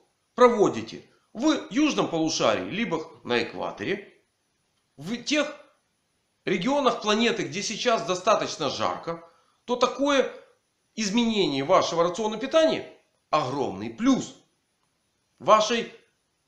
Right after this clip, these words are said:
системе терморегуляции проще поддерживать постоянную температуру тела и предупреждать у вас явление теплового удара. Если же вы находитесь в северном полушарии, находитесь в средних широтах, а может быть даже и выше,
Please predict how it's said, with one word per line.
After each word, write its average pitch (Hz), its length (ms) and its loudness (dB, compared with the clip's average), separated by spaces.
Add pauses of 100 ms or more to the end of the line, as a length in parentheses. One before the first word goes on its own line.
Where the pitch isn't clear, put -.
(160)
системе 196 520 -4
терморегуляции 160 1040 0 (240)
проще 240 640 0 (220)
поддерживать 175 580 0
постоянную 170 600 -2
температуру 180 600 -4
тела 240 480 0 (280)
и 330 100 0
предупреждать 226 760 -2
у 247 60 -4
вас 269 220 4 (240)
явление 156 480 0
теплового 131 500 -4
удара. 156 580 4 (680)
Если 302 320 -2
же 247 120 -2
вы 262 120 -2
находитесь 247 640 0 (240)
в - 80 -14
северном 131 460 0
полушарии, 220 560 0
находитесь 247 580 -2 (180)
в - 60 -16
средних 226 480 0
широтах, 185 520 2
а - 60 -2
может 143 240 0
быть 135 120 -8
даже 113 300 2
и 101 40 -4
выше, 113 500 -6